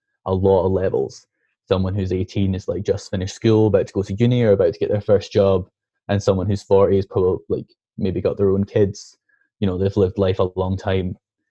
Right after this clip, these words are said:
and you, so I would think that if it was all ages, people would be more concerned about who's gonna be there.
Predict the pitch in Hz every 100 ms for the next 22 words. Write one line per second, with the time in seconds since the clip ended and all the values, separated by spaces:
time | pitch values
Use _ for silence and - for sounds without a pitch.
0 | _ _ _ _ - 110 101 98 110 101
1 | - _ _ _ _ 117 107 101 - _
2 | _ _ _ _ _ _ _ _ 117 123
3 | 120 - 120 107 - - _ - 98 -
4 | 113 113 107 107 - 104 107 107 110 151
5 | - - _ _ _ _ _ _ _ _
6 | - 135 127 120 117 107 117 113 107 110
7 | _ _ _ _ _ _ _ - 107 107
8 | 107 107 107 - 110 107 101 95 101 98
9 | - - 104 104 110 104 98 101 104 101
10 | -